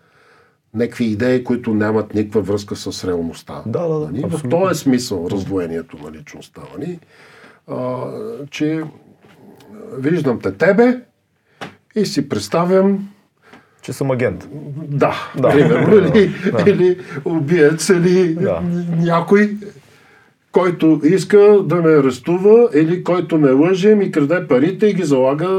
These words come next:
Speaker 2: Да.
Speaker 1: И печели един милион сайта. Гепи ме!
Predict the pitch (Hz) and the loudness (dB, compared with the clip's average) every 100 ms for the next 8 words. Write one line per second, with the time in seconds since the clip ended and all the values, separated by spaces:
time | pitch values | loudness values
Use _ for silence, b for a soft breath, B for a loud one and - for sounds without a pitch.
0 | 196 202 214 95 - 240 208 _ _ _ | 0 0 0 -2 -6 -12 -16 _ _ _
1 | b b b b b 196 208 220 202 185 | b b b b b -2 2 2 0 -6
2 | 175 165 156 151 190 190 175 190 165 170 | -12 -14 -8 -2 2 2 4 2 2 2
3 | 160 170 160 151 131 220 240 269 302 285 | 0 0 0 0 4 4 6 6 4 2